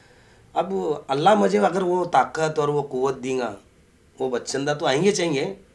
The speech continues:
और मेरी क्या उतनी बड़ी औकात नहीं है कि मैं इनको लाकर रोजी रोटी दूँ, बस लोगों का साथ अगर मिला तो मैं ये सब कर सकता हूँ। लाना चाहिए, बेरोजगार जो है ये सब में बड़ा प्रश्न है।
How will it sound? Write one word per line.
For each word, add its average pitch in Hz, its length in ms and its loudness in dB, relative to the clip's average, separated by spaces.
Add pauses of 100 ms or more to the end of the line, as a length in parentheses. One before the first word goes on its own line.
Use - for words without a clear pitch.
और 123 100 -2
मेरी 123 300 -2
क्या 139 140 -2
उतनी 131 280 -6
बड़ी 131 300 -2
औकात 123 420 2
नहीं 156 100 2
है 156 80 4
कि 160 100 4
मैं 151 140 4
इनको 131 160 -2
लाकर 127 280 2
रोजी 123 280 -2
रोटी 120 260 -4
दूँ, 135 180 -8 (260)
बस 220 220 4
लोगों 202 240 4
का 240 100 2
साथ 202 240 4
अगर 185 240 -2
मिला 165 240 0
तो 185 140 -6
मैं 226 120 0
ये 196 80 2
सब 160 220 -2
कर 131 100 -6
सकता - 320 -12
हूँ। 101 180 -12 (840)
लाना 160 300 8
चाहिए, 151 280 2
बेरोजगार 165 680 0
जो 156 120 0
है 143 160 0
ये 139 80 0
सब 175 200 -4
में 175 140 -4
बड़ा 156 140 -2
प्रश्न 143 400 -6
है। 120 120 -8